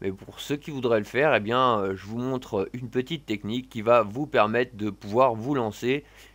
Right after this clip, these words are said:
et essayer de faire, euh, ne serait-ce que des petits, euh, des petits, euh, des petits, euh, comment dire, euh, des, des petites structures comme ça avec, euh, avec des conteneurs posés à la verticale.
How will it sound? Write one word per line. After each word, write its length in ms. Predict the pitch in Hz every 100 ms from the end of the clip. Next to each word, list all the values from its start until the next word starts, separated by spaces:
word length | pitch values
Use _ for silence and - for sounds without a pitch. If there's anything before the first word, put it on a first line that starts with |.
| -
et 320 | 120 139 131
essayer 500 | 139 - 117 107 135
de 140 | 113
faire, 420 | 107 120 131 117 104
euh, 320 | 98 92 90 - - -
ne 100 | 98
serait-ce 300 | - 131 127
que 80 | 110
des 240 | 104 123
petits, 720 | 127 - 123 110 - 135 131
euh, 420 | 113 101 101 98
des 140 | 92 101
petits, 460 | 95 - 123 123
euh, 360 | 104 101 95 87 - -
des 220 | 80 87 98
petits, 400 | - - 107 101
euh, 60 | 92
comment 240 | 95 92
dire, 320 | 95 104 92
euh, 140 | 87 - - - - - - - - - - _
des, 300 | 98 92 95
des 140 | 92 95
petites 240 | - 117
structures 560 | - - 107 - 135 -
comme 180 | 95
ça 220 | 87 117 120
avec, 340 | 98 107 -
euh, 440 | 98 90 87 87 -
avec 420 | 92 101 107 -
des 160 | 104 110
conteneurs 640 | - 101 - 120 135 - -
posés 340 | - 113 110 135
à 60 |
la 100 | 123
verticale. 680 | 113 107 - 87 104 104 110